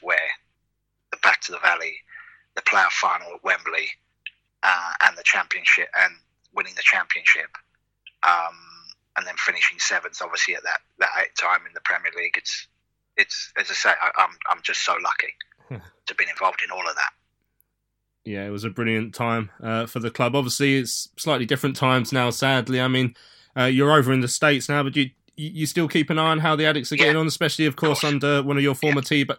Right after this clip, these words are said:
Speaker 2: teammates now, Lee Bowyer?
Speaker 1: Yeah, I think it's a great, I think it's the right appointment. I think Bo knows the hi-, uh, biggest thing he knows, the history. Again, Charlton is so unique.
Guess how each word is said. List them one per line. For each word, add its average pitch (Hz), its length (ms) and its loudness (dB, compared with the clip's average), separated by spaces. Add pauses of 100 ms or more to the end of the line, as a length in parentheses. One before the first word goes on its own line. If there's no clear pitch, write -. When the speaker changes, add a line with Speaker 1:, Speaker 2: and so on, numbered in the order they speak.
Speaker 2:
teammates 135 460 -2
now, 147 140 0
Lee 139 140 0
Bowyer? 143 380 0 (1120)
Speaker 1:
Yeah, 143 140 2 (100)
I - 80 2
think 110 220 -4
it's - 120 -2
a - 40 -4
great, 98 180 -2 (100)
I 110 80 4
think - 220 -6
it's - 100 -8
the 92 80 -10
right 87 300 2
appointment. - 360 -6 (260)
I 101 80 2
think 95 200 -6
Bo 95 260 2
knows 95 260 0
the 95 80 -4
hi-, - 100 -2 (100)
uh, 110 40 0 (160)
biggest - 280 0
thing 90 120 -8
he 87 140 -16
knows, - 180 0
the - 80 -4
history. - 440 0 (380)
Again, 107 320 0
Charlton 123 380 4
is 110 100 -6
so 107 220 0
unique. - 560 -8